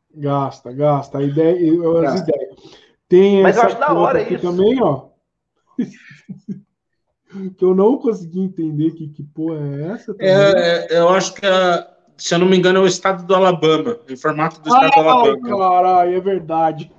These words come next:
Speaker 1: <laughs> Puta que pariu, verdade, mano. Puta merda.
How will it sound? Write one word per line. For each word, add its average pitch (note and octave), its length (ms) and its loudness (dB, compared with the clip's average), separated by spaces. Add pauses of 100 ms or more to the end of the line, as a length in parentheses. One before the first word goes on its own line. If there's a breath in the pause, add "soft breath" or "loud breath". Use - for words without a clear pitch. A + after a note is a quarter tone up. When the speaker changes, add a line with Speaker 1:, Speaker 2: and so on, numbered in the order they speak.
(140)
Speaker 1:
<laughs> - 1080 -6 (1160 loud breath)
Puta C#4+ 360 -8
que B3 160 -16
pariu, A3 420 -4
verdade, G3 600 2
mano. F3 460 -6 (200)
Puta E3+ 500 -12
merda. D#3 420 -10